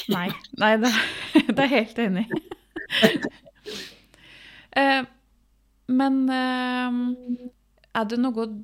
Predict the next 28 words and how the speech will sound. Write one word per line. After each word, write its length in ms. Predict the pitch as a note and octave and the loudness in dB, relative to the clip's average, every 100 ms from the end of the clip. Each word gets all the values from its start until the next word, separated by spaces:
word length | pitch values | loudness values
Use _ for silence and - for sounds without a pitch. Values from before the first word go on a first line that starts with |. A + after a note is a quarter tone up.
| - _ _ _ | -18 _ _ _
du 420 | G3 G3+ F3+ A3 - | -8 -6 -4 -8 -6
ønsker 600 | G#3 G3+ G3 - - G3 | -4 -2 -4 -8 -12 -10
på 80 | G#3 | -6
en 80 | G3+ | -6
måte 320 | G3 G3+ G3 | -6 -8 -8
å 60 | G3 | -8
formidle, 600 | - G3+ G3 G3 G3+ G#3 | -8 -6 -6 -6 -6 -6
eller 220 | G3+ G#3 G#3 | -6 -4 -4
noe 240 | G3 G3 G3+ G3+ G3 - _ | -4 -6 -6 -6 -8 -12 _
i 80 | G#3+ | -8
forhold 460 | A3 G#3 F#3 F3+ F#3 | -4 -4 -4 -8 -8
til, 460 | F#3 F#3+ F#3+ G3 A3+ _ G3 | -6 -4 -6 -8 -12 _ -14
eh, 480 | F#3+ F#3 F#3 F#3 F#3+ | -10 -10 -10 -10 -8
å 60 | |
jobbe 240 | G3 F#3+ F#3 | -10 -10 -10
som 200 | F#3 F#3 | -8 -8
begravelsesagent, 1000 | F#3 F#3 F#3 F3+ - - F#3+ F#3+ F#3+ F#3+ | -6 -8 -8 -10 -14 -14 -10 -8 -8 -10
psykisk 540 | - G3 - F#3+ - | -10 -12 -10 -14 -8
helse? 560 | G#3 F#3+ F3+ - - F#3+ G3 G#3+ - | -8 -6 -10 -16 -10 -8 -6 -8 -10
Er 100 | G3 | -8
det 120 | G3 | -6
noe 180 | G3 F#3 | -4 -6
du 440 | F3+ F#3 F3+ G3 A3 | -8 -8 -6 -4 -4
ønsker 340 | A3+ - - | -4 -4 -12
å 40 | A#3+ | -10
si 280 | - B3 | -6 -2
noe 160 | B3 | 0
om? 80 | C4 | -2